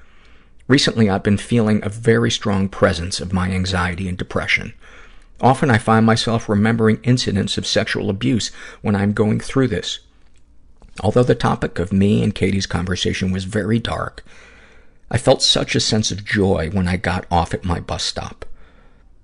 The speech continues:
Talking to people is incredibly vital to growth and healing. Her honesty was beautiful, and it made me feel so good to know that a complete stranger felt so comfortable with opening up to me.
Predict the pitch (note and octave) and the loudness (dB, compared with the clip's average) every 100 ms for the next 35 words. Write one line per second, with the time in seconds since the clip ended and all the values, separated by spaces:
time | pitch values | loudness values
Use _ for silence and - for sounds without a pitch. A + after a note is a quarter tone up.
0 | - - B2 - C3 - - - F#2 F#2 | -8 -6 -4 -4 -6 2 2 2 -2 -4
1 | - F#2+ G2+ F#2+ G#2 F#2 F#2+ F#2+ F2+ F2+ | -2 -2 -2 0 0 0 0 -2 -2 -4
2 | E2 F#2+ F2 F2+ F2+ E2+ - - - D2+ | -4 -6 -6 -4 -2 0 -2 -2 -4 -6
3 | F2+ - - - - - - - - - | -8 -12 -18 -20 -20 -20 -20 -20 -8 -4
4 | - G#2 G#2 G2+ - G#2+ G2 - F2 D#2 | -2 0 0 -2 -4 -4 -4 -4 -6 -6
5 | - F2+ F#2 F#2 G#2 A#2 A2+ G#2+ G#2+ - | -8 -6 -6 -2 0 0 0 0 -2 -4
6 | A#2+ - - D#2+ D2+ C2 A#1 - F2+ G2 | -4 -4 -6 -6 -4 -4 -4 -4 -2 0
7 | F2+ E2 F2 F#2+ - - - C#3 - - | -2 -4 -8 -8 -8 -10 -6 -4 -4 -4
8 | - F#2+ E2+ F2 F2 - - - - - | -2 0 -2 -4 -8 -10 -20 -20 -20 -20
9 | - - - - - - - A2+ - F2+ | -20 -4 -4 -4 -8 -2 0 0 0 -4
10 | - E2 D#2 - - - - - - - | -4 -6 -6 -8 -14 -20 -20 -20 -20 -8
11 | - E2+ D#2+ E2+ F2 D#2 - - - | -2 0 0 0 -2 -4 -6 -10 -10